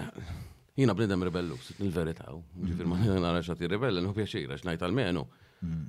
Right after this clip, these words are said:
Speaker 1: Qed jitkellem xi ħadd.
Speaker 2: Mm, mm.
Speaker 1: U kelli nkun jiena għaxar snin ma kontx noħlom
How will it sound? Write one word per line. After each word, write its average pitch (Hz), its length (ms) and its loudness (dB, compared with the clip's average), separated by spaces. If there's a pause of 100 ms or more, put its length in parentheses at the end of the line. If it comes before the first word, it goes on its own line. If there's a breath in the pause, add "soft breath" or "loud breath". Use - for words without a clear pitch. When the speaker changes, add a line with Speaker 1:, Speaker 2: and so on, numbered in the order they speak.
Speaker 1:
Qed - 320 -4
jitkellem 73 340 -2
xi 71 160 -10
ħadd. 71 240 -10 (340)
Speaker 2:
Mm, 82 140 -4
mm. 80 480 -6
Speaker 1:
U 127 80 0
kelli 87 240 6
nkun 113 240 2
jiena 90 220 2 (100)
għaxar 98 320 2
snin 120 160 4
ma 82 80 2
kontx 101 180 0
noħlom 113 420 0